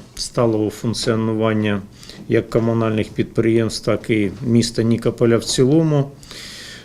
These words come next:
А, також прийнято, е, допомогу та рішення про передачу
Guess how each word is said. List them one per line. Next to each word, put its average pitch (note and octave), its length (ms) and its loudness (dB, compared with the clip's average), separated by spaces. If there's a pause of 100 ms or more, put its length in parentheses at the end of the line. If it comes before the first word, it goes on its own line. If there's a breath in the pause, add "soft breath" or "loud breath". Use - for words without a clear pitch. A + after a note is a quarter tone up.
(140)
А, A#2 520 6
також - 720 2
прийнято, A#2+ 920 2 (600 loud breath)
е, A2 340 0
допомогу A#2+ 880 4
та A2+ 460 2 (500 loud breath)
рішення A2+ 540 2
про A#2 240 0
передачу A#2 960 2